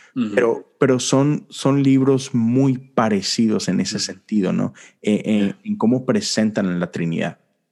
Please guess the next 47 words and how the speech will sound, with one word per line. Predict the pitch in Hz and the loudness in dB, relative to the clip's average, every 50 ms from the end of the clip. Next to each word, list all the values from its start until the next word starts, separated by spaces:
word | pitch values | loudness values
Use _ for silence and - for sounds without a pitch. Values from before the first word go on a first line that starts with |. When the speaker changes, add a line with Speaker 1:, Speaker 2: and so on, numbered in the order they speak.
| _ - | _ -12
Speaker 1:
Ujú. | 113 110 95 101 98 95 85 _ _ _ | -10 -10 -10 -8 -10 -12 -12 _ _ _
Cien | - - 110 | -2 -2 -2
por | 101 113 107 | 0 0 -2
ciento. | 117 113 113 | -2 0 0
Bueno, | 135 147 123 98 | 0 0 0 0
de | 95 101 | -2 -4
hecho, | 107 107 - - 120 | -4 -4 -2 -2 -2
el, | 110 104 - | -2 -2 -4
el | 107 101 98 | -4 -2 -2
escri-, | 98 - - 101 - - - - - | -2 -2 -4 -8 -8 -8 -10 -10 -4
el | - 101 101 | -2 -2 -2
escritor | - - - 95 - 101 104 | -2 -2 -4 -2 0 0 2
del | 107 104 101 - | 2 0 -2 -2
prólogo | - 110 110 110 110 104 104 101 98 95 | -2 -2 0 0 -2 -2 -2 -4 -4 -2
de | 95 95 90 | -4 -4 -6
Danza | 98 98 101 104 98 - 101 | -6 -6 -6 -6 -4 -4 -6
Divina | 98 98 98 98 98 98 98 95 | -4 -4 -4 -6 -6 -6 -6 -6
es | 95 - 123 | -6 -4 -4
el, | 110 104 98 - - _ _ - | -4 -4 -4 -8 -10 _ _ -20
Speaker 2:
<laughs> | - - - | -16 -12 -10
Exacto. | - - - 80 - | -6 -6 -6 -4 -4
Speaker 1:
el | 104 | -4
escritor | 101 - - 101 - 101 98 | -6 -6 -6 -6 -4 -2 -2
de | 104 | 0
La | 104 98 95 | -2 -2 -2
Cabaña. | - 95 101 101 101 95 90 90 | -4 -6 -6 -6 -8 -8 -10 -12
Y, | 90 87 | -14 -16
y | 82 - _ - - - - - - _ _ _ _ _ - - 120 | -20 -20 _ -20 -20 -20 -20 -20 -20 _ _ _ _ _ -10 -8 -6
Speaker 2:
Ajá. | |
Speaker 1:
sí, | 104 - - 160 123 98 - - _ | -2 0 2 2 0 0 -4 -10 _
t-, | - - | -20 -8
totalmente. | - - 113 - 123 127 139 135 123 120 - | -4 -2 0 2 2 2 0 0 -2 -2 -2
Creo | 117 123 123 | -2 0 0
que, | - 143 127 110 104 95 - - 101 101 98 - - - | 2 2 2 2 0 0 -2 -2 -2 -2 -2 -2 -6 -8
eh, | - - - _ _ _ _ _ _ _ | -12 -16 -20 _ _ _ _ _ _ _
es, | - 123 120 117 - - - - - _ _ _ _ _ - | -6 -6 -6 -6 -10 -14 -20 -20 -20 _ _ _ _ _ -16
recuerdo | 139 131 120 123 131 120 - - - 285 294 - 175 175 170 - | -14 -8 -2 0 0 0 2 2 2 2 2 2 0 -2 -2 -4
que | - 147 | -6 -6
en | 123 113 | -4 -6
aquel | 107 - - 117 | -6 -6 -6 -6
momento | 123 123 127 127 127 - 127 | -4 -4 -4 -4 -4 -4 -4
vi | 107 101 110 120 127 127 | -4 -2 -2 0 0 2
la | 120 110 98 - | 0 0 -2 -2
película | - 98 98 98 - - 107 107 | -4 -6 -6 -6 -6 -6 -4 -4
de | 104 | -4
La | 104 98 - | -4 -6 -4
Cabaña. | - 92 95 98 101 107 110 110 113 113 - | -4 -4 -4 -4 -4 -6 -6 -8 -8 -10 -16